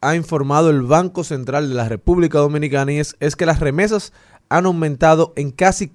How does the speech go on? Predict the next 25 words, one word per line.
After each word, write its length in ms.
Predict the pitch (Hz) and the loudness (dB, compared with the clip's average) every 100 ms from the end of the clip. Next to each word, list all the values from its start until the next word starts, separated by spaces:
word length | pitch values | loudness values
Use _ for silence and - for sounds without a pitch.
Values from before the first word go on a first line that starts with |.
| _ | _
cuatro 580 | 185 202 233 240 214 | 4 8 8 8 0
por 180 | 165 143 | 0 -4
ciento 380 | - 170 185 170 | 0 0 0 0
el 100 | 147 | -4
primer 340 | 143 135 147 | -4 -6 -6
trimestre 640 | - 139 139 147 143 151 131 | -8 -8 -6 -4 -4 -4 -4
del 140 | 113 | -4
dos 200 | 107 - | -8 -8
mil 180 | 135 135 | -6 -4
veintitrés. 680 | 123 113 104 95 95 - - _ _ - - - | -4 -6 -10 -10 -10 -12 -18 _ _ -20 -20 -18
Solo 300 | - 226 254 | 2 6 8
en 80 | 233 | 6
el 100 | 196 | 2
mes 220 | 202 180 | 2 2
de 100 | 185 | 2
marzo 460 | 165 185 185 214 - - | 2 0 -2 -6 -8 -20
se 240 | - 180 156 | -8 0 2
registra 420 | 147 180 185 180 | 2 0 0 0
un 80 | 170 | 0
aumento 420 | 151 151 170 160 | -2 -2 -2 -2
de 100 | 147 | -4
un 120 | 143 | -4
tres 260 | 147 170 165 | 0 0 0
por 220 | 160 135 | -6 -6
ciento, 520 | 139 139 151 151 190 | -4 -4 -4 -6 -12